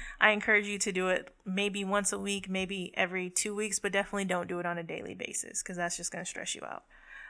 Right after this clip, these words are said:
Um, once a week, we will be posting a healthy recipe to our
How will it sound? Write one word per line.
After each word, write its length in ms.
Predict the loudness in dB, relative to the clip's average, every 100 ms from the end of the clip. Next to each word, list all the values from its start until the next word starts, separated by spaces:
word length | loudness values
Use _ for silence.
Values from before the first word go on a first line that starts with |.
| -2 2
Um, 400 | 4 4 0 -8 -20 _ _ _ 2 2 _ _ _ -2
once 260 | 4 4 4
a 40 |
week, 320 | -4 -6 -6 -8
we 160 | -6 -4
will 140 | -4
be 120 | -6
posting 520 | -6 -2 0 0 -4 -6
a 180 | -6 -4
healthy 400 | 0 -2 -4 -8
recipe 720 | -6 -4 -6 -8 -12 -12 -16 _ -8
to 240 | -6 -4
our 420 | -2 0 0 -4